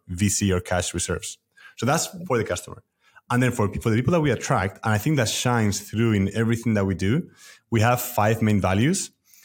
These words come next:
The first one is, you know, yes before no. We're doing things that have never been done. It's super hard. So we need that attitude of like, "Oh yeah," w-, w-, when somebody brings up, like, a crazy proposal, something that has never been done,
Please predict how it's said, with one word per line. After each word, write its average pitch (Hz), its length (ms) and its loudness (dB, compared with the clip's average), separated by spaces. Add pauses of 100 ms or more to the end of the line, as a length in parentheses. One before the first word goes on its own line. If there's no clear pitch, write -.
(320)
The 104 400 -2
first 120 200 0
one 110 120 4
is, 101 120 0
you 104 60 2
know, 95 80 0
yes 107 320 0
before 104 300 0
no. 92 400 0
We're 110 140 0
doing 139 200 4
things 120 300 0
that 120 60 2
have 92 120 2
never 101 320 4
been 98 200 2
done. 87 200 2
It's 92 140 0
super 131 260 0
hard. 101 480 2 (220)
So - 180 0
we - 80 4
need 104 220 4
that 107 260 2
attitude 107 400 0
of 98 80 2
like, 92 320 0 (260)
"Oh 135 100 2
yeah," 127 300 2 (220)
w-, 107 160 0
w-, 107 180 0
when 110 140 2
somebody 139 300 2
brings 113 260 0
up, 110 60 2
like, 104 140 0
a - 40 -4
crazy 113 300 -2
proposal, 117 420 0
something 117 220 -2
that 110 60 2
has 101 140 0
never 117 180 0
been 117 160 0
done, 107 260 0